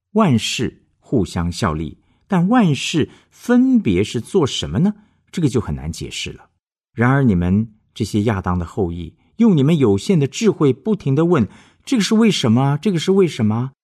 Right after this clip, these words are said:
孩子躺在摇篮里就死了，为什么还是婴儿就被夺走宝贵的生命？”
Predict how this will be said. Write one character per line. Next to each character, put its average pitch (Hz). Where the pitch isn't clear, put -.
孩 -
子 156
躺 101
在 131
摇 107
篮 151
里 98
就 110
死 -
了， 92
为 233
什 165
么 143
还 147
是 175
婴 208
儿 135
就 165
被 147
夺 147
走 127
宝 107
贵 151
的 120
生 190
命？” 175